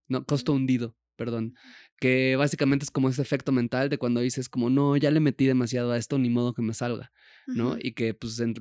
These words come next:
Speaker 1: en realidad sigues perdiendo más y más y más y más en vez de retirarte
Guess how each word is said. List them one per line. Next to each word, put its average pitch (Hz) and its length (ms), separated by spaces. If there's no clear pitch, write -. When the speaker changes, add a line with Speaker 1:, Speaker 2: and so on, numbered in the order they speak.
Speaker 1:
en 120 280
realidad 120 300
sigues 139 340
perdiendo 123 360
más 120 240
y 127 40
más 117 200
y 120 60
más 113 200
y 123 60
más 123 240
en 127 80
vez 107 100
de 110 80
retirarte 110 720